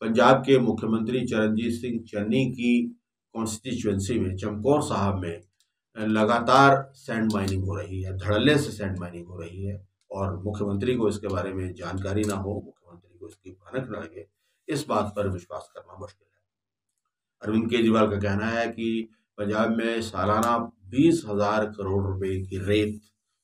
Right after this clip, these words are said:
चोरी होती है, सैंड माइनिंग होती है। उनका ये भी कहना है कि अगर आम आदमी पार्टी सत्ता में आती है तो ये बीस हजार करोड़ रुपया सीधे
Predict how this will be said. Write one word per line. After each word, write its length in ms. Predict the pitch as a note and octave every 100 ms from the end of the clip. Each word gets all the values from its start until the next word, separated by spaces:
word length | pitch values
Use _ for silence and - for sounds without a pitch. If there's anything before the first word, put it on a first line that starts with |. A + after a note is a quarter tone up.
| _
चोरी 200 | A2 G#2
होती 320 | G#2 G2 G2 G2+
है, 120 | G2+
सैंड 320 | - F#2+ F2
माइनिंग 320 | F2+ G2 G2
होती 260 | G2 G2 G2+
है। 260 | G2+ B2+ _ _ _ _ _ _ _ -
उनका 180 | G#2+
ये 140 | G#2 C3
भी 100 | C#3
कहना 240 | C3 C3
है 320 | C3 B2+ B2+
कि 140 | B2+ A#2+
अगर 460 | G#2+ C3 B2+ - - _ _ _ -
आम 120 | A2 C3
आदमी 220 | C3 C3
पार्टी 400 | A#2 G#2 G2 G#2+
सत्ता 360 | G2+ F#2+ F#2
में 140 | G2 F#2+
आती 360 | F2 F2+ A2+
है 160 | A2+ A2+
तो 80 | A2+
ये 160 | G2+
बीस 320 | F#2 A2+ C3+ G2+
हजार 280 | F#2+ F#2+ F#2+
करोड़ 360 | G2 F2+ F2+
रुपया 280 | F2+ - F2
सीधे 580 | F2+ - A#2+ A2 G2 -